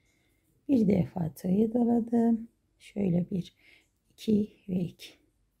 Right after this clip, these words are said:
Bir, iki, üç zincir. Yuvaya giriyorum, sabitliyorum. Evet, arasına bir zincir çekiyorum. Şu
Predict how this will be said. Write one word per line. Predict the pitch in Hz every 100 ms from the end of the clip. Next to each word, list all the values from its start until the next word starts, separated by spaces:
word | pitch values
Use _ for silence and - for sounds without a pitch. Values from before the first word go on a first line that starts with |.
| _ _ _ _ _ _ _ _ _ _
Bir, | 254 254 269 269 - _
iki, | - - - 151 131 - -
üç | 202 -
zincir. | - 254 247 240 262 277 - _ _ _ _ _ _ _ _ _ _ _ _ _ -
Yuvaya | 202 190 180 190
giriyorum, | 240 262 254 254 262 262 262 240
sabitliyorum. | - - 208 185 180 _ _ _ _ _ _ _ _ _ _ _ _ _ _ _ _ _ _ _ _ -
Evet, | 170 - _ _ _ _
arasına | 269 226 277 - 160 165
bir | 240
zincir | 247 254 247 269
çekiyorum. | 254 - 240 269 254 277 - _ _
Şu | - - 196 220